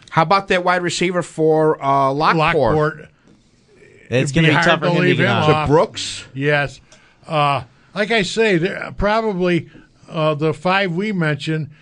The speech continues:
Speaker 2: and after that, and, you know, I agree, Chase has gotta be in there. Probably Ritz, 'cause is there anybody besides Ritz from Monsignor Martin that might even make that list?
Speaker 3: Uh, they, they like, we hear they like a Can-,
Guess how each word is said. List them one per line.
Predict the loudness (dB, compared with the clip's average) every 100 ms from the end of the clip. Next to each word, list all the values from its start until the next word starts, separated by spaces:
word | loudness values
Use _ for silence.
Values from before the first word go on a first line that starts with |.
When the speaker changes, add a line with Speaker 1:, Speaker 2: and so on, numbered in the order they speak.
| _
Speaker 2:
and | -4 0
after | 0 0 -2 0
that, | 2 0 -2
and, | -4 -2
you | 0
know, | 2
I | 2
agree, | 0 0 -2
Chase | 0 0 0 0
has | -6 -6
gotta | -2 -2
be | -2 -4 -4
in | -2
there. | -2 -2 -4 _ -2
Probably | 0 0 0 0 0
Ritz, | 0 0 -2 -4
'cause | -4 -4 -8 -20 -6
is | -4 0
there | 2
anybody | 2 0 0 0
besides | -2 -2 -2 0
Ritz | -2 -4 -2
from | -4 -2
Monsignor | -4 -4 -4 -2 -2
Martin | -2 -2 -2
that | -4
might | -2 -2
even | -2 -4 -4
make | -4 -4
that | -6
list? | -6 -10 -12 -16 -20 _ _ _ _ _ _ -2
Speaker 3:
Uh, | 2 2 0 -4 _ _ _ _ -12
they, | 0 0 0
they | -2 -2 0
like, | 0 -4 _
we | -4 -2
hear | 0 0
they | 2 0
like | -2 -2 -4
a | -8
Can-, | -6 -8